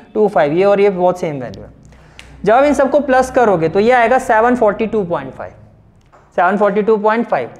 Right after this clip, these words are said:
अब variance का formula क्या था यही बता दो, variance that is sigma square, it is equal to one by,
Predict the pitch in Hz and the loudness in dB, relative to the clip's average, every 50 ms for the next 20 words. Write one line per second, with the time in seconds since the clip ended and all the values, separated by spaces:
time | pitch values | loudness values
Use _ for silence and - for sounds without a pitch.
0 | - - - - - - - 196 202 185 202 208 220 240 262 277 269 269 285 269 | -20 -20 -20 -20 -20 -6 -4 -2 -2 0 0 0 2 2 2 2 2 2 2 2
1 | 247 254 233 220 226 226 233 233 214 226 214 202 220 220 202 185 180 170 156 139 | 2 2 0 0 0 0 -2 0 0 0 -2 0 0 0 0 0 -2 -2 -6 -8
2 | 107 95 - - - - 143 151 160 151 139 120 104 104 - - - - _ _ | -10 -12 -12 -14 -20 -14 -8 -6 -6 -4 -6 -8 -12 -14 -20 -20 -20 -20 _ _
3 | _ _ _ _ _ _ _ _ _ _ _ _ _ _ _ _ _ _ - - | _ _ _ _ _ _ _ _ _ _ _ _ _ _ _ _ _ _ -18 -10
4 | 123 143 156 160 165 220 220 - - 190 170 170 175 175 170 170 175 170 - - | -4 -4 -4 -2 -2 -4 -4 -2 -2 -4 -2 -2 -2 -2 -4 -4 -6 -10 -12 -12
5 | 104 98 - - 151 151 190 190 185 190 180 190 - 220 220 226 208 226 226 240 | -12 -12 -12 -12 -6 -2 -2 0 0 0 -2 -2 -2 -2 -2 -2 0 0 0 -2
6 | 269 254 - - - - - - - - - - - - 120 - - - 156 156 | -2 -4 -10 -20 -20 -20 -20 -20 -20 -20 -20 -20 -20 -20 -20 -20 -20 -20 -20 -20
7 | - - - - - - - - - - - - - 151 170 180 196 202 196 226 | -20 -20 -20 -20 -20 -20 -20 -20 -20 -20 -20 -10 -4 -2 0 0 0 0 0 2
8 | 220 233 | 2 2